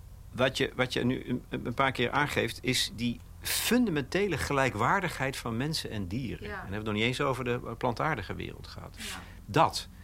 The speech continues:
Speaker 1: Accepteren dat een, een koe gelijkwaardig is aan jou.
Speaker 2: Ja. Ja.
Speaker 1: Dat
Speaker 2: Ja, dat is wat, wat voor mij inderdaad sterker en sterker in die discussies,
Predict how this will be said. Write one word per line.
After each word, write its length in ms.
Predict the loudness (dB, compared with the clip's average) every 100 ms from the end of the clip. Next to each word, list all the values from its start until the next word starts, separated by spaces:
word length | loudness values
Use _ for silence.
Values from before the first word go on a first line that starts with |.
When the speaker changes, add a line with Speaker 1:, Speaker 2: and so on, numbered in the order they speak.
| -16 -16 -16 -16 -16 2
Speaker 1:
Accepteren 720 | 2 4 2 2 2 2 2
dat 200 | 2 2
een, 260 | 2 0 0 -6
een 180 | -6 -6 -4
koe 320 | 0 2 0 -6 -16 -16 -16
gelijkwaardig 1080 | -10 0 4 4 2 -4 2 4 4 0 -6
is 160 | -8 -8
aan 160 | -10 -10
jou. 140 | -8
Speaker 2:
Ja. 200 | -10 -12 -14 -16 -16 -16 -16 -16 -16
Ja. 280 | -6 -6 -6 -10 -18 -18 -18 -16 -16 -16 -14 -10
Speaker 1:
Dat 100 | 4
Speaker 2:
Ja, 340 | 8 8 8
dat 180 | 6 6
is 160 | 4 -4 -6
wat, 440 | 2 6 6 2 -8 -10 -16 -16 -18 -14 0
wat 280 | 4 4
voor 140 | 2 4
mij 260 | 6 6
inderdaad 580 | 6 4 4 6 6 2 -4
sterker 520 | -2 4 4 4 2
en 120 | 2
sterker 540 | 4 2 0 0 -2
in 120 | 0 0
die 120 | 0
discussies, 760 | -2 0 -2 -2 -4 -2 -6